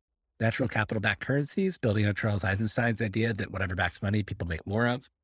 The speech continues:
community currencies, or a network of local currencies that all, that do all sorts of things, or creation of new money without new debt,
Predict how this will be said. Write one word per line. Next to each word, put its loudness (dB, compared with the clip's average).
community 6
currencies, 2
or 0
a -2
network -6
of -4
local -4
currencies -2
that 0
all, -2
that 0
do 2
all 2
sorts -2
of -10
things, -2
or 4
creation 4
of 4
new 8
money 4
without 0
new 0
debt, 4